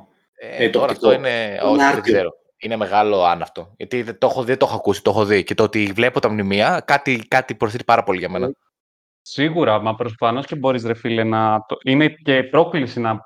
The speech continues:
Speaker 3: κάνεις μια ταινία. Ας πούμε, το Λόκε,
Speaker 2: Μμμ.
Speaker 3: με τον Tom Hardy,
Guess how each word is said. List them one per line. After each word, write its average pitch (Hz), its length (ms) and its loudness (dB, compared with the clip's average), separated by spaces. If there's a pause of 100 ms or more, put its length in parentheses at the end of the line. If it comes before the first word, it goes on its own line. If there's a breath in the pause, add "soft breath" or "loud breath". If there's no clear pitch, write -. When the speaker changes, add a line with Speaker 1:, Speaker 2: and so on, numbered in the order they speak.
(120)
Speaker 3:
κάνεις 117 260 -2
μια 117 140 -6
ταινία. 113 340 -6
Ας - 340 -16
πούμε, 135 120 0
το 135 120 2
Λόκε, 123 580 2 (240)
Speaker 2:
Μμμ. 123 440 -4
Speaker 3:
με 123 100 -4
τον 113 420 -8
Tom 127 140 2 (100)
Hardy, 117 300 0